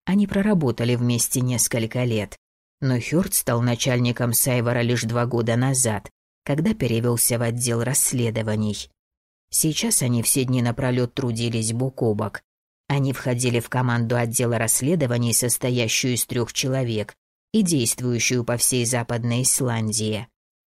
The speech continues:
Сайвор осмотрелся. Горы красовались белыми вершинами, а за ними посверкивали заснеженные склоны ледника Снайфетльсjökull.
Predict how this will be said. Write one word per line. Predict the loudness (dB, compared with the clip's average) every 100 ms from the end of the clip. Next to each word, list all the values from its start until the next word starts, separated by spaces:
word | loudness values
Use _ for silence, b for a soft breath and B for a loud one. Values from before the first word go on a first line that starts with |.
| _ _ -4
Сайвор | 0 0 0 0
осмотрелся. | 0 0 0 0 -2 -2 0 0 -2 -8 _ _ _ _ -6
Горы | 0 2 2 2
красовались | 0 0 0 0 0 0
белыми | 0 0 0 0
вершинами, | 0 0 0 0 0 0 0 -2 -6 _ _ _ _ _ -8
а | -2
за | 0 2
ними | 2 2 2
посверкивали | 0 0 0 0 0 -2 0 0
заснеженные | 0 0 0 0 0 2 2 2
склоны | 0 0 0 2 2
ледника | 0 0 0 0 -2
Снайфетльсjökull. | 0 0 0 -2 -2 -4 -2 -2 -2 -2 0 -2 -4 -4 -2 -2